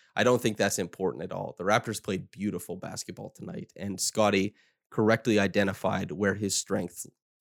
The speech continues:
were laying tonight. So, yeah. Anyway, but yeah, hell yeah.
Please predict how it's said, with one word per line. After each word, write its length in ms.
were 240
laying 400
tonight. 400
So, 220
yeah. 220
Anyway, 540
but 200
yeah, 200
hell 200
yeah. 180